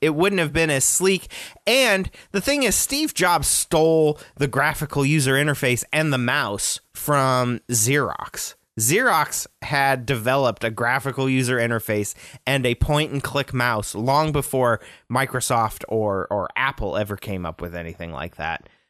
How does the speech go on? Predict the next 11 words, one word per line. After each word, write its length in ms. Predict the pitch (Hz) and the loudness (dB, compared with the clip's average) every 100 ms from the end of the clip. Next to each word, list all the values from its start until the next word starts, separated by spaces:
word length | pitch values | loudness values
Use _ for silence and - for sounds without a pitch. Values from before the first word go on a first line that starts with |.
| _ - | _ -4
They 200 | 135 156 | -2 0
just 200 | 135 - | 0 0
stole 260 | - 117 | 0 0
that 180 | 107 92 | 0 -4
idea 400 | 87 87 147 156 | -6 -2 0 0
from 320 | - 90 87 | -2 -8 -8
'em 160 | 95 117 - | -10 -12 -6
and 320 | 104 98 98 _ | -6 -4 -8 _
made 300 | - 113 104 | -6 -2 -2
their 100 | 98 | -4
software. 600 | 95 135 123 - 58 65 | -4 -2 -2 -4 -10 -10